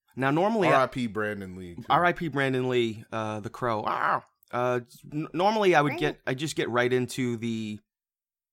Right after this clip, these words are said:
Speaker 1: you know, my tidbits right now, but I do wanna give some time for our origin story talk, because I did send a list to Max about the twelve origin stories that are within the Marvel Cinematic Universe, and we just wanted to have a small discussion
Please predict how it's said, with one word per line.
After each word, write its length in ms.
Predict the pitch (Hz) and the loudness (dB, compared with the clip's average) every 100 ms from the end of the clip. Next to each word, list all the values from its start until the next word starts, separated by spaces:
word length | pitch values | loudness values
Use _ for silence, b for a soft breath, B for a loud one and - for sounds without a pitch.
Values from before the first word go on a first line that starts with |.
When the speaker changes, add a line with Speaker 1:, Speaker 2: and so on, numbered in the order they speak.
| _ _ - | _ _ -6
Speaker 1:
you 100 | 143 | -4
know, 60 | |
my 120 | 98 95 | -4 -4
tidbits 480 | 139 131 156 156 | -4 -4 -4 -2
right 160 | 175 170 | -2 0
now, 240 | 165 175 | 0 0
but 280 | 151 139 123 - | 0 2 0 0
I 80 | |
do 160 | 113 139 | -4 -2
wanna 180 | 143 131 | -2 -2
give 220 | 131 123 | -4 -4
some 160 | - 113 | -6 -6
time 420 | 123 120 113 110 | -2 0 0 -4
for 360 | - 117 110 | -4 -4 -2
our 240 | 110 107 - | -2 -4 -6
origin 520 | 113 113 113 104 101 101 | -6 -4 -6 -6 -8 -8
story 720 | - - 104 98 95 90 87 - | -10 -8 -8 -6 -8 -10 -16 -20
talk, 480 | - - - - - | -12 -12 -12 -20 -16
because 360 | 110 127 113 104 | -10 -6 -4 -4
I 100 | 110 | -6
did 200 | 139 123 | -6 -4
send 240 | 131 117 | -4 -4
a 40 | |
list 340 | 113 113 - - | -4 -4 -6 -8
to 300 | 117 113 110 | -6 -6 -4
Max 460 | 113 117 113 - - _ _ _ _ _ _ - | -4 -4 -4 -8 -16 _ _ _ _ _ _ -14
about 400 | 107 113 113 - | -8 -6 -6 -6
the 160 | 113 104 | -10 -2
twelve 320 | - 165 139 | 2 2 2
origin 260 | 127 113 113 | 0 0 -4
stories 340 | 120 117 104 | -4 -6 -4
that 140 | 113 - | -6 -2
are 180 | 110 120 | -2 -2
within 360 | 113 117 113 | -4 -6 -6
the 140 | 113 107 | -6 -6
Marvel 300 | 110 110 110 | -6 -6 -6
Cinematic 440 | 123 117 117 104 | -4 -2 -2 -4
Universe, 400 | 123 151 180 180 | -4 -2 -2 -2
and 60 | 160 | -2
we 60 | |
just 160 | 185 170 | -2 -2
wanted 160 | 156 | -2
to 60 | 127 | 0
have 120 | 127 | -2
a 40 | 113 | -4
small 300 | - 120 113 | -2 -2 -2
discussion 640 | 107 - 120 - 110 | -4 -2 -2 -2 -6